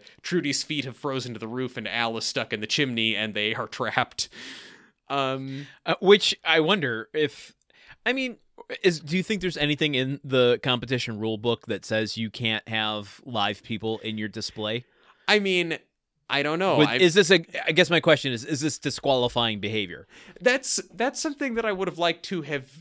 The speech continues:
Speaker 1: seen borne out in a full episode about this concept.
Speaker 2: <laughs>
Speaker 1: Uh, I don't know. I, I don't know. I mean,
Speaker 2: Yeah.
Speaker 1: look, I personally,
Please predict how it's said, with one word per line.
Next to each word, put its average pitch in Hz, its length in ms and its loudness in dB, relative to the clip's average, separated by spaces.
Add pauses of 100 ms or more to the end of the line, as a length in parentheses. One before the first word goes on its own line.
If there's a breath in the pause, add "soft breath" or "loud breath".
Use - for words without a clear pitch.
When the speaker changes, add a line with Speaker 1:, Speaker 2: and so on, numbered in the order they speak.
Speaker 1:
seen 160 500 -2
borne 139 340 0
out 123 280 2
in 123 180 -2
a 120 100 2
full 123 380 -2
episode 113 640 -2
about 104 320 0
this 101 180 -4
concept. 98 880 -4
Speaker 2:
<laughs> 131 40 0
Speaker 1:
Uh, 113 240 -2 (1700 loud breath)
I 147 120 0
don't 127 260 0
know. 95 320 -6 (180)
I, 123 240 -2
I 135 120 -2
don't 127 200 0
know. 113 140 -2
I 135 140 -2
mean, 170 140 -2
Speaker 2:
Yeah. 175 180 -12
Speaker 1:
look, 208 200 2
I - 60 0
personally, 185 680 -2